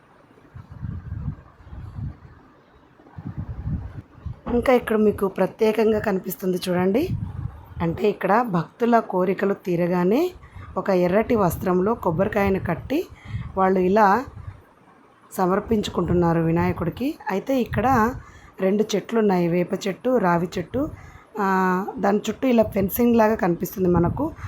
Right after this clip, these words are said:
చుట్టూ ఇలా అయితే కట్టారు. వీటి మధ్యలో నాగదేవత అంటే నాగుల కట్ట అంటారు కదా, అ-,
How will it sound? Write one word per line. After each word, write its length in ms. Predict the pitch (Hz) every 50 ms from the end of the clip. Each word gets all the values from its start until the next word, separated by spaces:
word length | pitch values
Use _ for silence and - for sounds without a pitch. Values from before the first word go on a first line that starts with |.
| - - - - -
చుట్టూ 180 | 196 - - 262
ఇలా 200 | 247 220 202 196
అయితే 260 | 196 190 190 - 240
కట్టారు. 880 | 220 - - - - - - 185 175 170 190 240 285 320 - - - - - - - - - 233
వీటి 200 | 240 233 - 220
మధ్యలో 640 | 202 190 175 156 - 240 233 226 208 208 254 294 285 220
నాగదేవత 680 | 202 185 185 180 175 208 190 190 214 202 190 180 - 180 165 - - - - - - - -
అంటే 140 | - 214
నాగుల 380 | 220 214 190 175 175 180 208 208
కట్ట 260 | - 220 196 - 208
అంటారు 340 | 190 175 170 170 180 180 175
కదా, 320 | 175 190 170 208 277 311 - - - - - - - -
అ-, 100 | -